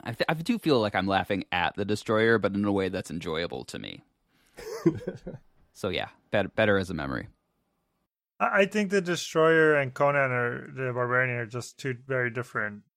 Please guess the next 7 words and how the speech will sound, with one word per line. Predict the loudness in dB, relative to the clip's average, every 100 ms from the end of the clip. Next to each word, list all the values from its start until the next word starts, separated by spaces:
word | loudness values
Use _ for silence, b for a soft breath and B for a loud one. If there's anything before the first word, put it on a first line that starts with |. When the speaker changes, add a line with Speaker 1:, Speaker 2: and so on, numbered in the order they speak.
| -12
Speaker 2:
beasts, | -12 -8 -8 -6 -6
you | -8
know? | -4 -4 -4 -6
Uh, | -4 -2 -2 -6
I | -8
think | -8 -6
there's, | -6 -6 -8